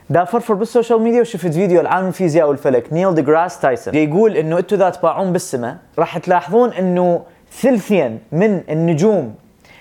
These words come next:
اللي إحنا قادرين على مشاهدتها أسماءها عربية. ثلثين من النجوم بالسما أسماءها عربية.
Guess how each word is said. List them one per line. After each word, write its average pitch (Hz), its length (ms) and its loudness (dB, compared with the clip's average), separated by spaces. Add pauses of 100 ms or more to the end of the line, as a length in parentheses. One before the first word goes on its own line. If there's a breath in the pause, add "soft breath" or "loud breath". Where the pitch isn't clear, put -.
(160 loud breath)
اللي 147 240 2
إحنا 196 200 -4
قادرين 180 400 0
على 165 200 2
مشاهدتها 214 880 0 (280 loud breath)
أسماءها 190 600 0
عربية. 139 500 0 (680 soft breath)
ثلثين 190 680 0 (120)
من 151 160 -2
النجوم 160 720 0 (340 loud breath)
بالسما 190 640 -2 (400 soft breath)
أسماءها 202 540 0
عربية. 143 560 0